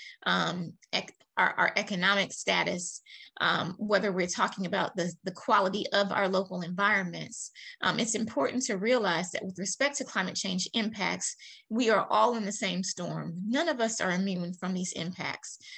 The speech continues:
um, as we look across the country, as we look across the world. Um, but even though we're all in the same storm, we are not in the same boat. Certain communities are bearing the brunt, uh, of these climate change impacts.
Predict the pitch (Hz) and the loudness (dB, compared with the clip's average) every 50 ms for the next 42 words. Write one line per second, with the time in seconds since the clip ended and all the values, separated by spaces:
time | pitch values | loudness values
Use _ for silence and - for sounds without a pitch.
0 | - - - 180 - - 202 - 190 190 185 180 233 247 - 196 - - 196 175 | -6 -4 -2 0 0 0 0 0 0 0 2 2 0 0 -2 -4 0 2 2 2
1 | 180 - - - 180 - 269 233 226 220 - 208 208 202 190 - - - 196 190 | 2 0 -4 -6 -4 -2 -2 0 0 0 -2 -2 -2 -2 -2 -2 -2 -2 -2 -2
2 | 185 175 175 170 180 185 185 185 180 - - 185 185 180 - - 160 160 156 - | -2 -2 -2 -2 -2 -2 -4 -6 -8 -6 -6 -6 -4 -4 -6 -6 -8 -6 -6 -6
3 | - - 160 170 170 - - - - - - - - - - - 185 185 180 165 | -8 -8 -10 -12 -14 -16 -20 -20 -18 -18 -20 -20 -16 -4 0 2 2 4 2 2
4 | 160 156 190 202 233 233 - - 302 320 370 370 392 359 339 277 247 233 226 220 | -2 -4 -2 0 0 0 2 4 6 6 6 4 2 0 2 2 2 4 4 4
5 | 190 - - - 208 220 233 240 220 214 226 - 190 175 180 196 - - - 185 | 2 2 2 2 2 4 2 2 0 -2 -2 -2 -2 -2 -2 -4 -4 -4 -4 -4
6 | 180 175 175 175 185 190 202 220 254 226 208 185 190 185 185 185 196 175 - - | -4 -4 -4 -4 -4 -2 0 2 2 2 2 2 2 2 2 2 2 2 0 -4
7 | - - - - - 160 165 180 185 180 - 175 165 151 156 160 160 147 - - | -6 -10 -10 -6 -4 -4 -2 -2 -4 -4 -4 -4 -4 -4 -6 -6 -6 -6 -6 -6
8 | - - - - - _ - - - - _ - - - - 277 247 233 226 269 | -6 -8 -10 -12 -12 _ -20 -20 -20 -14 _ -4 -2 2 4 4 4 2 2 -2
9 | 269 - 277 220 185 190 185 180 165 170 165 165 170 180 - - - _ - 180 | -4 -2 -2 -2 0 0 -2 -2 -2 -4 -4 -6 -6 -8 -8 -12 -8 _ -2 -2
10 | 202 202 180 196 185 185 180 180 185 175 185 185 196 190 180 165 160 - - - | 0 0 2 2 2 2 2 2 0 0 -2 -2 0 0 0 0 0 -2 -4 -8
11 | - - - - - - - - - - - 190 175 170 - - - - 190 185 | -12 -10 -10 -12 -14 -14 -16 -18 -6 0 2 2 4 2 0 -2 0 2 4 4
12 | 185 170 170 175 175 180 _ - 196 180 180 - - - 180 175 160 - - - | 6 4 2 2 -2 -6 _ -2 0 0 0 0 0 0 0 0 0 -2 -2 -2
13 | 208 175 - 180 - - - 175 170 180 - - - - - - - - | -2 -2 -2 -4 -4 -2 -4 -4 -4 -6 -6 -6 -4 -4 -6 -8 -10 -10